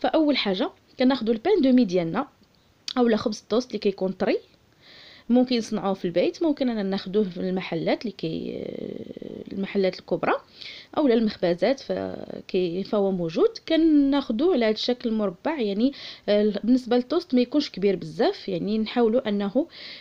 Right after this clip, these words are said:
يكون، آه، صغير، وكنزولوا ليه الحواف ديالو على هذا الشكل هذا. من بعد كنقسموه على زوج على شكل مثلث كما كتلاحظوا. فهي ش-، فهي، آه، طريقه بسيطه وسهله.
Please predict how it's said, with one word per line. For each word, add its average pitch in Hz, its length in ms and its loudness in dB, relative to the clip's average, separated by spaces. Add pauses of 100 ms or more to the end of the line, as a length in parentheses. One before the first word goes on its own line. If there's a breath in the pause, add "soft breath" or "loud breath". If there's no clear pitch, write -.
(120)
يكون، 269 440 2 (100)
آه، 180 380 0
صغير، 190 380 -2 (140)
وكنزولوا 277 600 2
ليه 285 120 4
الحواف 226 480 0
ديالو 190 240 0
على 208 120 0
هذا 330 120 2
الشكل 311 380 -2
هذا. 269 320 0 (140)
من 226 180 2
بعد 285 220 0 (160)
كنقسموه 240 460 -2
على 185 200 0
زوج 220 240 -2
على 190 120 -2
شكل 320 340 -4
مثلث 247 640 -2
كما 175 180 -6
كتلاحظوا. - 440 -8 (480 loud breath)
فهي 277 340 4
ش-، - 120 -6
فهي، 208 500 -2 (100)
آه، 185 280 0
طريقه 247 580 -2
بسيطه 269 500 -2 (380 loud breath)
وسهله. 208 440 0